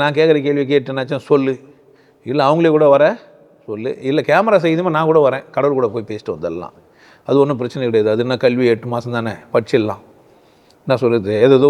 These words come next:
ஊரை முட்டு கல்வியெல்லாம் போய் நாலு வருஷம் அஞ்சு வருஷம் படிச்சுட்டு வேலைக்கு ஆகுது, இன்ஜினியரிங் டாக்டர்ன்றத விட நேரா கடவுள்கிட்ட பேசி ஒரு எட்டு மாசம் பேசி என்ன பண்ணிடலாம்? ஆமா, ஒரு மாசம் பென்ஷன் அனுப்பிச்சிட்டு சாமின்னுலாம் அவரை. கடவுள்கிட்ட ஒரு எட்டு மாசம் கோர்ஸ் படிச்சுட்டு போய் என்ன பண்ணிடலாம்? எந்த கோர்ஸ் படிச்சாலும் வேலை செய்யணும்னா என்னத்துக்கு அந்த கோர்ஸ்ன்ற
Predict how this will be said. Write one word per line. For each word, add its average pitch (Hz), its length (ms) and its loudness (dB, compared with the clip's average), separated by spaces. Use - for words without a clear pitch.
ஊரை 143 140 4
முட்டு 127 220 -6
கல்வியெல்லாம் 127 380 0
போய் 131 160 0
நாலு 127 160 0
வருஷம் 127 180 -2
அஞ்சு 123 140 -2
வருஷம் 120 220 -4
படிச்சுட்டு 120 280 -2
வேலைக்கு 131 320 0
ஆகுது, 127 200 0
இன்ஜினியரிங் 127 500 -2
டாக்டர்ன்றத 123 480 -4
விட 123 200 -2
நேரா 139 200 2
கடவுள்கிட்ட 143 400 0
பேசி 127 220 -4
ஒரு 127 140 0
எட்டு 123 160 -10
மாசம் 135 220 -4
பேசி 135 200 -4
என்ன 135 160 -2
பண்ணிடலாம்? 98 420 -10
ஆமா, 113 320 -8
ஒரு 123 160 -10
மாசம் 147 260 0
பென்ஷன் 151 240 0
அனுப்பிச்சிட்டு 127 300 -6
சாமின்னுலாம் 127 500 -4
அவரை. 107 160 -6
கடவுள்கிட்ட 156 420 0
ஒரு 143 100 2
எட்டு 139 140 -8
மாசம் 156 200 -4
கோர்ஸ் 151 160 0
படிச்சுட்டு 139 260 -2
போய் 139 100 0
என்ன 139 160 -4
பண்ணிடலாம்? 98 420 -8
எந்த 185 240 2
கோர்ஸ் 196 200 0
படிச்சாலும் 202 320 0
வேலை 214 140 2
செய்யணும்னா 180 300 0
என்னத்துக்கு 160 300 0
அந்த 135 120 -2
கோர்ஸ்ன்ற 131 360 -2